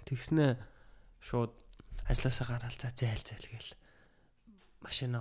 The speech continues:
унаа шууд илэр очивол тэгснэ тэнд очивол нөө жижигсэж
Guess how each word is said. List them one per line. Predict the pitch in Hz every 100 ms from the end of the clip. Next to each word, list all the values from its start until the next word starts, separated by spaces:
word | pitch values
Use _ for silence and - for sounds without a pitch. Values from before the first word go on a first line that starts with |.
| 117
унаа | 120
шууд | - - 139 - - -
илэр | - 139 -
очивол | - - - -
тэгснэ | - - 156 143
тэнд | 131 147 131
очивол | 120 131 123 120
нөө | 123 123 -
жижигсэж | 127 123 131 127